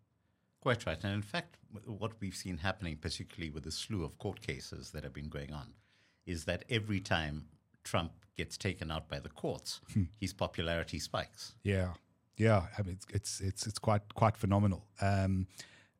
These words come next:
Speaker 2: and, uh, um, well, the ruling the other day was, was, was quite interesting. You, you, you saw that? You
Speaker 1: I,
Speaker 2: saw the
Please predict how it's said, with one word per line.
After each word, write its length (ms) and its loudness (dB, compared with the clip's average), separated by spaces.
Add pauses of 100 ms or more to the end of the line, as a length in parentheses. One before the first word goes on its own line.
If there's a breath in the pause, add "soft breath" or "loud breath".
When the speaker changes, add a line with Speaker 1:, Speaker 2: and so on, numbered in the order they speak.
(160)
Speaker 2:
and, 480 6
uh, 420 8
um, 140 6
well, 120 10
the 140 10
ruling 320 10
the 120 6
other 120 6
day 140 6
was, 280 4
was, 240 2 (120)
was 100 0
quite 220 2
interesting. 360 0
You, 100 4 (120)
you, 220 0
you 80 2
saw 180 4
that? 380 2
You 160 -2
Speaker 1:
I, 60 2
Speaker 2:
saw 120 4
the 400 8